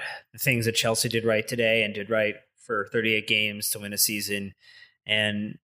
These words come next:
you know, there was a wonderful bit of news out of the Hull press room from, uh, at Simon Bird underscore, who made the mention that, uh, Pochettino was forced to watch the Chelsea celebrations on T V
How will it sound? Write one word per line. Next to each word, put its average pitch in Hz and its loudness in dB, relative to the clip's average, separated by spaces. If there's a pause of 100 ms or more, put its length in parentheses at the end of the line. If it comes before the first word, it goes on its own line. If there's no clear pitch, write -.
(120)
you 113 -8
know, 107 -2
there 107 2
was 107 2
a 101 0 (160)
wonderful 135 2
bit 117 2
of 107 -2
news 110 0
out 104 2
of 101 -2
the 104 -4
Hull 120 0
press 113 0
room 101 -6 (380)
from, 107 -4
uh, 101 0
at 117 0
Simon 107 2
Bird 107 2
underscore, 104 0
who 107 0
made 113 0
the 107 -6
mention 107 -2
that, 104 -2 (420)
uh, 107 -2
Pochettino 123 4
was 110 4
forced 135 4
to 127 6
watch 113 2
the 107 -2
Chelsea 139 2
celebrations 120 2
on 110 2
T 113 -2
V 104 0